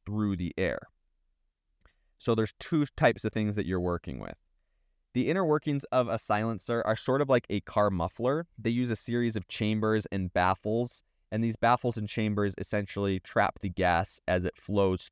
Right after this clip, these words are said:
through that suppressor that's sitting on the end of your gun. This process doesn't just reduce noise, it can also help manage recoil and muzzle rise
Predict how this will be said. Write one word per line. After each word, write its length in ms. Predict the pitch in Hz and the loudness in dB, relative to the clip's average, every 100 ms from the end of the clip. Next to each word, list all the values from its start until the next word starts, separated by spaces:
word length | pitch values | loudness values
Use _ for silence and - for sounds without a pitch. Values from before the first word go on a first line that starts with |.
| - | -10
through 520 | 98 107 101 95 95 - | -2 0 2 2 -2 -2
that 240 | 87 69 | -2 -2
suppressor 480 | - - 107 95 90 | -6 -2 0 0 -2
that's 120 | - | -6
sitting 220 | - 90 | -6 -4
on 80 | 92 | -2
the 80 | 78 | -2
end 140 | 78 | -4
of 80 | - | -6
your 100 | 60 - | -10 -6
gun. 320 | 64 50 50 - _ _ _ _ _ _ - | -6 -6 -12 -18 _ _ _ _ _ _ 0
This 280 | 123 131 - - | 2 2 -4 -6
process 480 | - 127 135 143 - | 2 4 4 0 0
doesn't 240 | 127 110 | 0 0
just 180 | 110 - | -6 -4
reduce 320 | 110 101 - | -4 -4 -4
noise, 340 | 104 107 113 117 | -2 -2 -2 -4
it 60 | |
can 160 | - 110 | -4 -4
also 260 | 110 - 107 | -4 -2 -2
help 220 | 120 - | 0 0
manage 320 | 104 98 90 | 0 -2 -4
recoil 600 | 87 101 - - 101 98 | -4 -4 -4 2 4 4
and 200 | 73 80 | 2 -2
muzzle 380 | 82 104 98 90 | 0 0 0 -2
rise 420 | 65 55 67 - | 0 -2 -4 -8